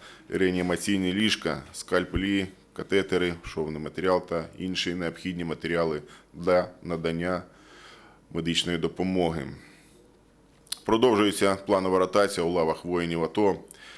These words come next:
Волинські правоохоронці вирушили у зону проведення антитерористичної операції. Міліціонери допомагатимуть колегам розслідувати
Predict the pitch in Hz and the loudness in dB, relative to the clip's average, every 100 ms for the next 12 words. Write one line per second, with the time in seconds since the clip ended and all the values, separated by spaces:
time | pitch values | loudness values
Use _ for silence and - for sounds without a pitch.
0 | - - - 113 117 98 85 82 87 87 | -20 -16 0 4 4 2 -4 0 2 2
1 | - 104 98 92 92 101 95 - 92 90 | 4 4 4 0 2 2 2 2 0 2
2 | 98 101 90 101 98 101 90 80 73 - | 2 2 0 0 4 4 4 0 -2 -4
3 | 90 87 82 80 80 - 85 87 87 98 | -6 -4 -6 -4 -4 -4 -6 -4 -2 2
4 | 101 92 - 73 64 - - - - - | 4 2 -2 -8 -10 -18 -20 -20 -20 -20
5 | - - 98 101 104 113 117 110 101 92 | -20 -12 -2 2 4 4 4 4 4 4
6 | - 98 95 101 92 92 - 92 92 95 | 2 2 2 2 0 -2 0 2 4 4
7 | 90 82 - 92 - 101 95 87 82 85 | 2 -2 -4 -4 -2 -2 0 0 0 -2